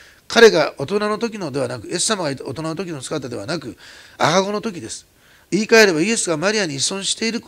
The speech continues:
事実が大きく強調されているのです。この人間的な思想について、私たちは多くのことが言えますが、主イエスの生涯の中から一つだけ例を取ってみましょう。これで今日終わりますね。ある日、イエスが教えておられる時、一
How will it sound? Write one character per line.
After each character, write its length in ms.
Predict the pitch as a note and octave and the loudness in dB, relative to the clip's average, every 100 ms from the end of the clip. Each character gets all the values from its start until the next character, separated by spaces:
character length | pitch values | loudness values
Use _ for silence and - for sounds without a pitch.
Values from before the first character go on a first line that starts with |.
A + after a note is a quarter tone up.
| - | -10
事 120 | E3+ | -6
実 280 | A3 F#3 F#3+ | -6 -8 -6
が 160 | F#3 C#3+ - _ | -6 -6 -20 _
大 140 | E3 E3 | -4 -2
き 80 | |
く 120 | A3+ F3+ | -6 -8
強 200 | C#3+ A#2+ | -6 -6
調 140 | A#2+ | -8
さ 100 | - | -10
れ 60 | G2 | -12
て 60 | |
い 20 | F2 | -14
る 60 | |
の 60 | - | -20
で 60 | - | -20
す。 80 | _ - - - - _ | _ -20 -20 -20 -20 _
こ 140 | G#3 | -2
の 80 | A3+ | -2
人 180 | F3+ F#3+ | -2 -4
間 180 | A3 G#3 | -8 -8
的 120 | A3 | -6
な 100 | A#3 | -4
思 40 | |
想 500 | F#3+ - E3 - D#3 | -4 -4 -8 -10 -8
に 80 | D3+ | -6
つ 100 | C#3+ | -2
い 80 | E3 | -4
て、 80 | C#3 | -2
私 260 | C3+ G3+ - | -4 -6 -6
た 120 | E3 | -8
ち 80 | C#3+ | -4
は 100 | C3 | 0
多 140 | G#3 | 0
く 100 | A3 | -2
の 80 | F3 | -10
こ 80 | C#3+ | -8
と 100 | B2+ | -6
が 160 | C#3+ C#3 | -6 -4
言 80 | C3 | -6
え 40 | |
ま 100 | B2+ | -6
す 120 | A2 | -8
が、 180 | A#2+ B2 - - - - | -6 -8 -10 -20 -18 -2
主 140 | - | 2
イ 20 | |
エ 40 | A#3+ | 2
ス 60 | F#3 | 2
の 80 | |
生 160 | D#3 F#3+ | 0 0
涯 60 | E3+ | -2
の 80 | D#3 | -4
中 80 | C#3+ | -6
か 80 | |
ら 60 | B2+ | -6
一 180 | - G#3+ | -6 -6
つ 60 | |
だ 100 | G3+ | -4
け 80 | G3+ | -2
例 80 | G3+ | 0
を 80 | D#3 | -2
取 160 | C3+ | -6
っ 20 | - | -8
て 100 | D#3 | -8
み 60 | G#2+ | -6
ま 40 | |
し 100 | - | -12
ょ 20 | |
う。 80 | - - | -14 -16
こ 120 | - | -8
れ 40 | F#3+ | -6
で 60 | |
今 60 | F3 | -4
日 0 | |
終 80 | C#3 | -6
わ 80 | A2 | -6
り 60 | |
ま 100 | G#2 | -10
す 100 | G2+ | -14
ね。 120 | A#2+ - _ - - - - | -16 -16 _ -18 -18 -18 -12
あ 100 | - | 0
る 100 | G#3 | 2
日、 360 | F#3 F#3+ D3 - | 2 -2 -4 -4
イ 100 | F3 | 2
エ 60 | G3+ | 2
ス 140 | D3 | 2
が 120 | D3 D3+ | -4 -2
教 120 | F3+ | -2
え 40 | |
て 80 | E3 | 0
お 60 | E3+ | 0
ら 60 | |
れ 60 | D3+ | 0
る 60 | C3 | -2
時、 180 | |
一 40 | B2 | -10